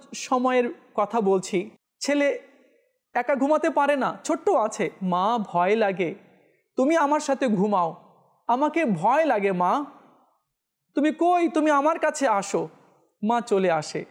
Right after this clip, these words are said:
নিজের বুকে জড়িয়ে নেয়, বলে, "বাবা ভয় করো না, তোমার মা আছে না?" ওই যে একবার বলেছিল,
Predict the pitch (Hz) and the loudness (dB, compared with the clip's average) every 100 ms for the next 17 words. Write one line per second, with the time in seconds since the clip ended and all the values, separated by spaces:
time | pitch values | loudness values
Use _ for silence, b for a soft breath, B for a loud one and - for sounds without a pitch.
0 | _ _ 208 214 170 214 226 208 196 180 | _ _ -4 -2 0 0 0 0 2 2
1 | 165 160 165 - _ _ _ _ 185 214 | 0 -2 -6 -10 _ _ _ _ -2 0
2 | 165 214 170 185 233 214 185 175 151 - | 0 0 -2 -2 -2 0 -2 -2 -6 -6
3 | 185 185 175 220 226 262 262 320 - _ | -4 -4 -2 -2 -2 -4 -4 -6 -14 _
4 | _ _ _ _ _ _ 202 226 220 220 | _ _ _ _ _ _ -2 0 0 -2
5 | - 185 190 175 202 185 170 175 180 - | 0 0 0 0 -2 0 0 0 -2 -4
6 | 165 | -6